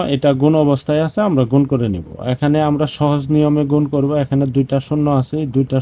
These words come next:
শূন্য আগে বসিয়ে নিব। তারপর আমরা এই তিন দ্বারা পঁচিশকে গুণ করব। তিন দ্বারা পাঁচকে গুণ করলে তিন পাঁচে পনেরো,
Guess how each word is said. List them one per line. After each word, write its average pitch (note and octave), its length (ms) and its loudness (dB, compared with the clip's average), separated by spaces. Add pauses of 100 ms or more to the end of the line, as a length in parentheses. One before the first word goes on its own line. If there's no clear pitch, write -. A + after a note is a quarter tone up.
শূন্য C#3+ 220 0 (160)
আগে B2 200 0 (200)
বসিয়ে B2 400 0
নিব। E2 160 -8 (720)
তারপর C3 320 0 (120)
আমরা C3 220 2 (420)
এই B2 120 4 (140)
তিন F3+ 140 2 (120)
দ্বারা C#3 200 4 (440)
পঁচিশকে D#3+ 520 -2
গুণ A2+ 120 0 (100)
করব। E2 200 -10 (180)
তিন D#3 200 -2
দ্বারা C#3 180 4 (100)
পাঁচকে D#3 300 -2 (120)
গুণ D3 120 0 (120)
করলে D#3 300 2 (920)
তিন D#3 140 2 (140)
পাঁচে D3 300 0 (140)
পনেরো, D3+ 440 2